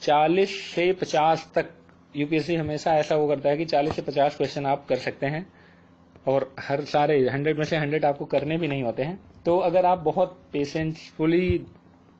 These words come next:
question को read करते, उसको समझने की कोशिश करते, बिना stress लिए, बिना घबराए, तो paper overall सही किया जा सकता था। अगर cut off की बात की जाए तो,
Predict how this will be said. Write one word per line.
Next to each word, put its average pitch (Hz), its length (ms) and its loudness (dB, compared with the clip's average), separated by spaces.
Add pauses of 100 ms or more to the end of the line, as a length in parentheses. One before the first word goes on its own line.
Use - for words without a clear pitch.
question 139 300 0
को 151 100 2
read 156 260 2
करते, 156 340 0
उसको 156 220 0
समझने 143 420 -4
की 147 100 -2
कोशिश 143 280 -4
करते, 165 320 0 (520)
बिना 156 420 2
stress 147 420 -4
लिए, 147 180 0
बिना 143 260 0
घबराए, 127 400 2
तो 165 160 0
paper 160 580 0
overall 151 500 0
सही 143 240 -2
किया 151 240 2
जा 143 100 2
सकता 127 300 -6
था। 143 100 -4
अगर 170 300 -2
cut 156 200 -2
off 165 220 2
की 202 100 -6
बात 160 300 0
की 185 140 -4
जाए 175 220 4
तो, 196 380 2